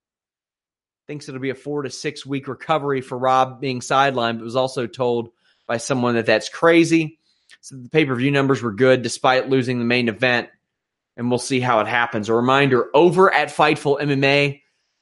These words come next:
we have your live tweets on there. Uh, go over, hit us with a follow. Tuesday, two P M Eastern, we're gonna talk about this show at length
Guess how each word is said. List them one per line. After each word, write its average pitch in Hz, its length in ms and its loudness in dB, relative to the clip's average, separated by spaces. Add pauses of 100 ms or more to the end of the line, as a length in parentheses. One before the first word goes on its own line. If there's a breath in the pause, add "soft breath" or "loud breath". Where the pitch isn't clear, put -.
(240)
we 135 140 0
have 139 180 2
your 127 120 2
live 131 240 4
tweets 131 380 -4
on 120 160 -4
there. 120 400 -2 (340)
Uh, 113 320 -2
go 180 280 4
over, 147 420 4
hit 160 140 4
us 156 120 -2
with 147 120 2
a 127 40 2
follow. 131 520 2
Tuesday, 214 440 2
two 208 200 -2
P 185 180 0
M 170 120 0
Eastern, 175 260 -2
we're 151 80 -2
gonna 143 120 0
talk 170 240 0
about 165 180 0
this 156 120 -4
show 151 200 0
at 123 120 0
length 143 360 0